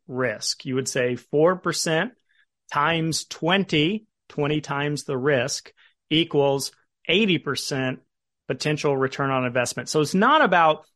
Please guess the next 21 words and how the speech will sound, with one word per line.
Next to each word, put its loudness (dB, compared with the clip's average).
is -4
this 2
investment 0
better 0
than -2
this 2
investment? -4
What 2
really 4
matters 0
is -4
what's -2
your 4
risk 0
tolerance? -2
What -2
are 0
your 0
goals -2
and -4
objectives? -6